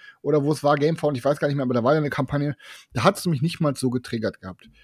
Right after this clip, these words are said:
Weil ich kann euch nicht mal sagen, warum, aber irgend-, ich hatte nicht so diesen, „Boah, ich muss da jetzt rein“, Impuls.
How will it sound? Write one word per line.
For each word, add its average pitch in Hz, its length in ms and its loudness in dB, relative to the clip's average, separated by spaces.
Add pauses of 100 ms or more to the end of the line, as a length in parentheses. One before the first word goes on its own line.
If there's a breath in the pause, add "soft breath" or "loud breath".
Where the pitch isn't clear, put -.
(220 soft breath)
Weil 127 480 4
ich - 120 -10
kann 247 200 0
euch 160 100 -2
nicht 220 160 -2
mal 170 140 2
sagen, 156 200 0
warum, 170 300 -2
aber 147 180 0
irgend-, 151 380 -10
ich - 140 -8
hatte 175 160 -6
nicht 170 160 -4
so 160 80 -8
diesen, 147 340 -2
„Boah, 123 160 2
ich 120 140 -4
muss 151 100 -2
da 135 80 0
jetzt 123 160 -2
rein“, 120 160 4
Impuls. 101 440 -6